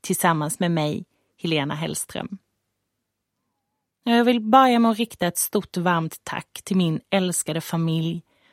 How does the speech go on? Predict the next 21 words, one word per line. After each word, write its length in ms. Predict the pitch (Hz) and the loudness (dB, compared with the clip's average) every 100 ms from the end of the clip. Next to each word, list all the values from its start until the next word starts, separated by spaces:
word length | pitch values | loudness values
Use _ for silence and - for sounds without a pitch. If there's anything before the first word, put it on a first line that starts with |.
| _ | _
och 140 | - 170 | -4 0
vänner 480 | 165 165 151 170 220 _ _ _ _ | 0 0 -2 -6 -8 _ _ _ _
som 180 | - 220 | 2 6
alltid 300 | 220 - 202 | 6 2 -6
tror 300 | - 233 170 | -2 0 0
på 140 | - | 0
mig 220 | 190 175 156 | 0 0 -2
och 60 | |
stöttar 420 | - - 165 - | -4 -4 -4 -4
mig. 240 | 160 69 - _ _ _ _ _ _ _ _ - | -4 -4 -8 _ _ _ _ _ _ _ _ 0
Och 100 | 220 | 4
även 240 | 220 202 | 6 4
ett 180 | 190 - | 2 -2
tack 340 | - 226 214 - | 0 0 0 -2
till 120 | 214 | 2
Malin 320 | 190 185 180 | 4 4 0
Svensk 540 | - 190 185 240 - | 0 0 2 0 -2
för 100 | - | -2
hjälp 300 | 202 170 165 | 0 0 -2
med 120 | - - | -6 -6
korrektur 720 | 175 156 - - 170 185 | -6 -6 -10 -6 -2 -2